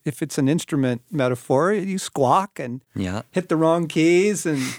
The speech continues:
Speaker 2: <laughs>
Speaker 1: doesn't sound elegant and it's not amazing, but we grow and we learn. It's like learning to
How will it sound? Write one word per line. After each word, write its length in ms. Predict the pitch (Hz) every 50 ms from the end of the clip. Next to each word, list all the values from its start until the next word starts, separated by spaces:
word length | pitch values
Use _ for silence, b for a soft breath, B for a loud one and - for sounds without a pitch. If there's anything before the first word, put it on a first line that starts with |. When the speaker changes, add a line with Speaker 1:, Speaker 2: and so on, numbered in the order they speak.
| _ - -
Speaker 2:
<laughs> 200 | - - 151 131
Speaker 1:
doesn't 300 | - 120 123 196 196 -
sound 400 | - - 170 175 190 196 170 175
elegant 680 | 175 185 190 196 185 185 196 208 202 208 214 - - 165
and 120 | 143 127
it's 240 | 120 123 - - -
not 220 | 117 104 123 151
amazing, 640 | 175 190 180 175 185 196 135 175 196 202 202 202 165
but 220 | 139 170 160 - _ _ b b b b b b b
we 140 | 143 139 135
grow 480 | 123 147 196 214 190 131 92 - _ _ -
and 100 | 143 135
we 100 | 135 139
learn. 440 | 139 139 160 175 156 127 101 92 92
It's 160 | 92 - -
like 160 | 110 98 -
learning 240 | 131 123 117 117 117
to 240 | 110 113 107 107